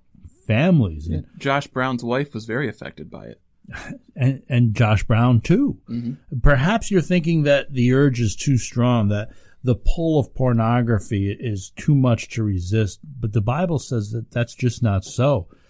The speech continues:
Speaker 1: First Corinthians ten thirteen says, "No temptation is overtaking you,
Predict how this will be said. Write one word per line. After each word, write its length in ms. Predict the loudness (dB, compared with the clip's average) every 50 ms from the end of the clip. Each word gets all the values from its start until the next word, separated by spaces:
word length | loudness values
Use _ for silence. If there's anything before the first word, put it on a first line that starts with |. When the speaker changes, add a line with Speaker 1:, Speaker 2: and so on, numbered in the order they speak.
| _ _ _ -14 -2
Speaker 1:
First 280 | 2 2 2 4 4
Corinthians 560 | 2 4 4 4 4 4 4 2 2 2 0
ten 240 | -2 0 0 0 0
thirteen 580 | 2 0 0 0 0 0 0 2 2 2 2 0
says, 220 | 0 -2 -2 2
"No 180 | 2 4 4 4
temptation 640 | 2 2 2 2 2 2 0 0 0 0 0 0 0
is 120 | 0 -2
overtaking 760 | -2 -2 -2 0 0 0 0 0 0 0 0 2 2 4 4
you, 460 | 4 4 4 6 6 4 4 2 0